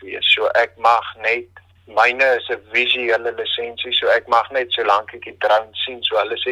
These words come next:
jy kan tot op vyfhonderd meter van jou af vlieg. My lisensie sê ek kan 'n kilometer van my af vlieg, maar dan moet daar iemand vyfhonderd meter van my af wees wat vyfhonderd meter van die drone af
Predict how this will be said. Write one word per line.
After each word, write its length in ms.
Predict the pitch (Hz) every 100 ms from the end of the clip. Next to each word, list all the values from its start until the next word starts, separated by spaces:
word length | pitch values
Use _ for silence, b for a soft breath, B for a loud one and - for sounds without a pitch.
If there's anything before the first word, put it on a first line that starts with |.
| 113
jy 60 | 104
kan 200 | 120 110
tot 220 | 120 117
op 80 | -
vyfhonderd 560 | - 120 120 110 104 -
meter 380 | 101 107 104 -
van 120 | 95
jou 140 | 98 95
af 80 | -
vlieg. 180 | - 135 - _ _
My 120 | 113
lisensie 580 | 113 120 - 147 131 127
sê 120 | 120 127
ek 80 | 120
kan 140 | 123
'n 100 | 117
kilometer 680 | - 135 127 117 113 - 107 -
van 160 | 110 104
my 80 | 101
af 180 | 98 -
vlieg, 220 | - -
maar 140 | 104 107
dan 160 | 104
moet 100 | 110
daar 200 | 117 110 - _
iemand 400 | 143 123 117 110 _ _
vyfhonderd 500 | 135 120 123 113 113
meter 380 | 110 107 110 104
van 160 | 104 95
my 200 | 101 113
af 160 | 101
wees 260 | 110 104 -
wat 160 | 104 - -
vyfhonderd 440 | 113 104 113 104 95
meter 340 | 104 98 104 -
van 80 | 98
die 120 | 95
drone 360 | 98 101 104
af 140 | 98